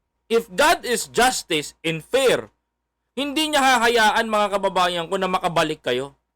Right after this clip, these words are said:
Sa totoo lang, hindi niya hahayaan. Kasi bakit?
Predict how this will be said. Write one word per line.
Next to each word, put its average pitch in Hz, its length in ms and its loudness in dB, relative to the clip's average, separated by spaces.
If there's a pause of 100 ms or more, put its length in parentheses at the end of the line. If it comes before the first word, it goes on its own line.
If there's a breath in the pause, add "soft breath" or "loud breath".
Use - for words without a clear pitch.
(1800)
Sa 214 80 -8
totoo 247 320 -2
lang, 185 320 -2 (1040)
hindi 214 160 -8
niya 220 240 0
hahayaan. 160 560 -2 (560)
Kasi 214 240 -10
bakit? 196 400 -2